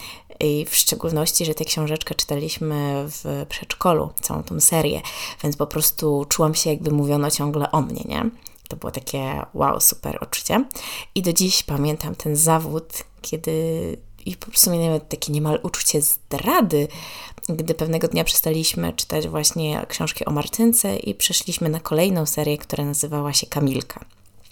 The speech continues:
Po prostu ten zawód pamiętam do dzisiaj, mimo tego, że to było z jakieś dwadzieścia lat temu. I to jest właśnie pierwsza kwestia, którą dzisiaj poruszę,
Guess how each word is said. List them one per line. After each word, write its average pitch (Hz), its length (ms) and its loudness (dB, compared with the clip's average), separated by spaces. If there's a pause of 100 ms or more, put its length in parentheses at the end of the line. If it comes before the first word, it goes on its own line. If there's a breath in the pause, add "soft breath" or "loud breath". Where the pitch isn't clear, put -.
(260)
Po - 60 -18
prostu 156 760 2 (540)
ten 185 200 8
zawód 151 340 4
pamiętam 147 420 0
do 147 80 0
dzisiaj, 160 300 2
mimo 147 200 0
tego, - 180 -6
że - 80 -6
to 175 80 -10
było 147 120 -2
z - 40 2
jakieś 147 220 -2
dwadzieścia 165 560 8
lat 147 200 -4
temu. - 160 -4 (1200 loud breath)
I 220 60 4
to 359 60 4
jest 415 120 8
właśnie 392 240 6
pierwsza - 340 4
kwestia, 147 460 2
którą - 260 -2
dzisiaj - 260 2
poruszę, - 480 0